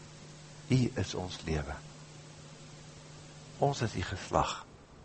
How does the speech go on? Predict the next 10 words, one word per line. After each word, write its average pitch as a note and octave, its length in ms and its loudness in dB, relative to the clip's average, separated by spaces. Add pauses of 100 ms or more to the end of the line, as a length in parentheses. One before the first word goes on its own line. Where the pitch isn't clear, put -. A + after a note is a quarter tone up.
(2750)
Here, A#2 220 10
dat A#2+ 200 12
ons - 220 2
mag A2+ 160 6
verstaan, - 540 6 (1600)
dat - 180 10
ons - 220 4
insig B2 400 6
mag G2+ 220 8
verkry F2 420 8